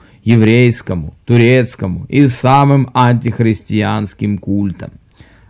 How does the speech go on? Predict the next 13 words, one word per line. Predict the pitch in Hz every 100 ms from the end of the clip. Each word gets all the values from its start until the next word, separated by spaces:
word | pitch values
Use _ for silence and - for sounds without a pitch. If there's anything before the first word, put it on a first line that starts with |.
| _
Аналогичные | 240 127 127 127 113 95 - 107 139
мнения | 170 214 226 226 214 - _ _ 135
высказали | 202 254 - 240 226 233 220 -
и | 226
некоторые | 175 160 160 160 160 160
из | 139
английских | 147 131 110 117 120 - 120
пуритан. | - 156 170 - 82 78 - _ _ _ _ -
Эти | 117 -
взгляды | 143 165 214 254 254 240
были | 175 151
ясно | 123 131 147 151 131 135
сформулированы | - 110 101 101 143 170 160 160 156